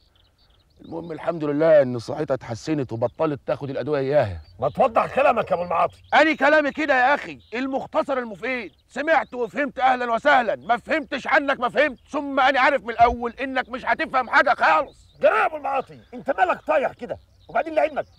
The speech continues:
Speaker 2: ده يبين ضعف مركزك.
Speaker 1: مركزي ضعيف، مركزي قوي. إياك يا أحمد أفندي والتدخل في الموضوع ده نهائي. أنا عارفك هتسيبني من هنا وتجري على الحاجة تحشي ودانها بكلام تاني. اسمع أحمد أفندي،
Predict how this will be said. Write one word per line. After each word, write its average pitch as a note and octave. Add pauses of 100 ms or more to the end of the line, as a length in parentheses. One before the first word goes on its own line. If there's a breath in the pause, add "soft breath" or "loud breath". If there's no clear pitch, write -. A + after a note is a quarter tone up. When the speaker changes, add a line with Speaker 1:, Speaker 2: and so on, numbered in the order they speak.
Speaker 2:
ده B3+
يبين C#4
ضعف A3+
مركزك. B3+ (140)
Speaker 1:
مركزي B3
ضعيف، C4+
مركزي B3+
قوي. C4+
إياك C#4
يا C#4
أحمد B3
أفندي C4
والتدخل B3+
في A#3
الموضوع B3
ده A#3+
نهائي. B3+ (600)
أنا A#3+
عارفك B3+ (280)
هتسيبني G#3
من G3+
هنا A3+
وتجري G#3
على F#3+
الحاجة G#3+ (300)
تحشي -
ودانها G3+
بكلام G#3
تاني. A3+ (640)
اسمع F#3
أحمد E3+
أفندي، G#3